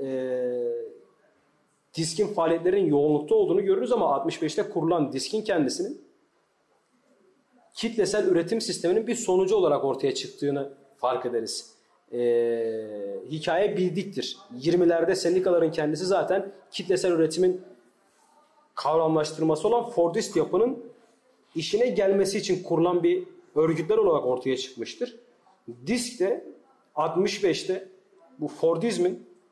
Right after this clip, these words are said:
Türkiye'deki çalışmalarının sonucu olarak ortaya çıkmıştır demek mümkündür. Ee, bakıldığında çünkü elliden önce çok da fabrikanın olmadığını görürüz.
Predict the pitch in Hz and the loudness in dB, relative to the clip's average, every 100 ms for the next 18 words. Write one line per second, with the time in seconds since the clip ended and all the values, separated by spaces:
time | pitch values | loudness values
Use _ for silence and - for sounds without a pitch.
0 | _ _ _ _ _ - 220 220 190 165 | _ _ _ _ _ -4 -4 -2 0 2
1 | 151 151 160 151 - - _ - 190 196 | 2 0 -2 -2 -12 -20 _ -6 -2 0
2 | 202 190 143 131 180 262 - - - 190 | 0 0 2 2 0 -2 -4 -12 -2 0
3 | 208 208 165 226 240 - - _ _ - | 2 2 2 2 0 -8 -20 _ _ -2
4 | 180 139 202 240 185 170 151 - - - | 0 2 2 2 -2 -4 -4 -8 -12 -18
5 | 113 113 160 208 196 160 160 151 113 - | -10 -2 0 0 0 0 0 -2 -2 -8
6 | - 120 120 123 151 180 175 175 175 165 | -12 -6 -4 -2 -2 0 2 2 0 -2
7 | 165 160 - - _ - 156 165 185 185 | 0 -2 -6 -20 _ 0 2 2 2 2
8 | 151 185 190 - 139 147 151 175 214 226 | 2 0 0 0 0 0 0 0 0 2
9 | 190 139 131 120 113 113 - | 2 2 0 0 -4 -6 -14